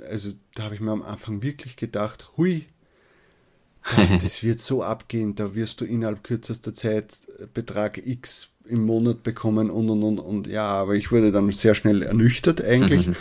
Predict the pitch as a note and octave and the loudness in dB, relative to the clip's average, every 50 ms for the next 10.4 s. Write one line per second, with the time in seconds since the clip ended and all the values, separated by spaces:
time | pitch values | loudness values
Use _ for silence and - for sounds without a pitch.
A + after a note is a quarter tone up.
0 | - - - - - A2+ G#2+ - - A#2+ A2+ A2+ A2+ A2 - - B2 A#2+ A2+ A#2+ | -6 -8 -10 2 6 6 6 10 10 12 12 12 12 10 12 12 12 12 12 12
1 | A#2 A2+ A2 G#2 - - - - - - - - - - - - - - - - | 12 12 12 8 2 -4 -14 -20 -20 -20 -20 -20 -20 -20 -20 -20 -20 -20 -20 -20
2 | - - B2 B2+ C3 B2+ B2 A#2+ A#2 A#2 A2+ A2+ A2+ A2 G#2 G2+ - _ _ - | 6 10 12 12 12 12 10 8 8 6 4 4 2 2 0 -2 -6 _ _ -6
3 | - B2+ B2 B2+ C3+ C3 B2+ - - A#2+ A#2+ - A#2 G#2+ A2 A2+ A2+ A2 - - | -4 -2 0 2 2 2 2 0 -2 -2 0 0 0 0 2 0 0 -2 -4 -8
4 | - - _ _ _ A#2 A#2 G#2+ - A#2 G#2 G#2 G2 G#2 - A#2 A2 G#2+ A2 G2+ | -10 -12 _ _ _ -2 -2 -2 -2 -2 -2 -2 -4 -2 -2 -2 -2 -2 -4 -4
5 | - B2+ B2+ B2 - - - B2 A#2+ A#2+ - - - - - - _ _ G#2+ A2+ | -4 -4 -4 -4 -6 -4 -2 -2 -2 -2 -6 -16 -20 -20 -20 -20 _ _ -2 0
6 | A2+ A2+ A2+ G2+ - - F#2 F#2+ F2 F#2 G2+ A#2 A2+ A2 A2 G2 F#2+ G#2 G#2 A2+ | 0 0 0 -2 -4 -8 -12 -14 -14 -8 -4 -2 0 0 0 0 -2 0 0 2
7 | A2+ A2+ A#2 A#2 A2+ A2+ A2 G#2+ - A2 G2 G2+ G#2+ A2 G#2+ - A2 A2 A2+ A#2 | 2 4 2 2 2 0 -2 -2 -2 -2 -2 0 0 -2 -2 -2 -6 -6 -4 -2
8 | A#2+ A2+ G#2+ G#2+ G#2 - A2+ A2+ G2+ - - A1 - G#2+ G2+ - - - - - | 0 2 2 2 2 0 -2 -2 -2 -4 -8 -10 -10 -10 -10 -10 -12 -20 -20 -20
9 | - - - - - - - A2+ - - A#2 A#2+ A#2+ B2 B2+ C3 B2 A#2+ - - | -18 -18 -16 -16 -16 -14 -14 -14 -10 -6 -2 0 2 4 4 4 4 2 2 0
10 | A2 A#2 A2 - - - - - | 2 2 2 0 -4 -8 -14 -18